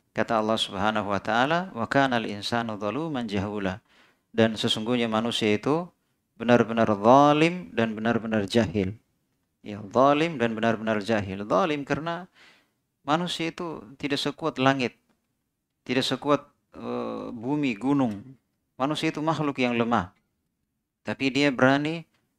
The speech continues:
menerima maksud yang besar, tujuan yang besar dari Allah Subhanahu wa taala. Makanya disebutkan dalam banyak ayat sebelumnya Allah Subhanahu wa taala,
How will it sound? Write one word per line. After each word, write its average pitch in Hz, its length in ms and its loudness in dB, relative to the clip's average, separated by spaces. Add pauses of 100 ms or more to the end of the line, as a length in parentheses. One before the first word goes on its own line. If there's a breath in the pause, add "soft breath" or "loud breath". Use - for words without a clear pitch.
menerima 131 400 4
maksud 147 480 -2
yang 123 160 -2
besar, 107 400 0
tujuan 143 400 -2
yang 123 160 0
besar 101 480 0
dari 117 240 6
Allah 123 240 6
Subhanahu 113 560 0
wa 113 80 -2
taala. 104 480 2 (640)
Makanya 147 320 2
disebutkan 151 400 0
dalam 113 240 0
banyak 113 240 2
ayat 120 320 4 (720)
sebelumnya 127 560 -2
Allah 120 140 2
Subhanahu 110 500 -2
wa 110 80 -2
taala, 120 400 2